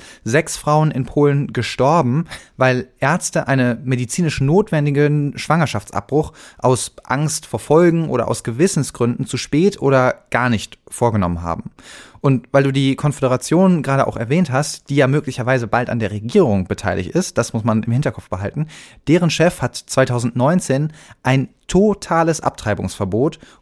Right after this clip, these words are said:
und Freiheitsstrafen von bis zu zehn Jahren für Schwangerschaftsabbrüche gefordert, sowohl für Ärzte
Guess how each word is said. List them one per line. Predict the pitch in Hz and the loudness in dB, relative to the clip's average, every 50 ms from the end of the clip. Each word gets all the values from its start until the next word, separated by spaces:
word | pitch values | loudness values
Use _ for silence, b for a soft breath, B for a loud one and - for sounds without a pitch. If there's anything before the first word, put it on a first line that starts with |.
| B - | B 2
und | 175 190 202 190 | 4 4 4 4
Freiheitsstrafen | - - - 135 156 156 139 113 101 - - - 104 101 110 - 143 143 | 0 -4 -2 0 0 2 2 0 -2 -2 -4 -4 -2 -2 -2 -2 -4 -6
von | - - 131 120 | -4 -4 -2 -2
bis | 143 - - - | -2 -4 -4 -6
zu | - 135 | -10 -12
zehn | - - - - - 180 196 214 214 208 190 - | -10 -8 -4 0 2 2 4 4 4 4 2 0
Jahren | - 127 131 127 135 147 143 117 143 147 156 156 B B B B B B | -2 -2 0 2 2 2 0 0 0 -2 -2 -4 B B B B B B
für | B - 139 139 139 135 - - - | B 2 4 6 6 4 2 0 -6
Schwangerschaftsabbrüche | - - - 160 160 123 - 107 104 - - - - - 110 104 - 113 95 | -6 -2 0 2 2 2 0 -2 -6 -6 -6 -8 -6 -4 -6 -4 -4 -6 -8
gefordert, | 98 - - 101 104 113 135 139 - | -8 -8 -4 0 2 2 2 2 2
sowohl | - 120 113 120 143 175 202 214 220 190 - | 2 0 2 2 4 6 6 6 4 0 -4
für | - - 143 | -4 -6 -4
Ärzte | - 131 131 139 135 - - - 110 113 139 147 - | 0 0 0 0 0 -2 -4 -2 -2 0 0 -2 -4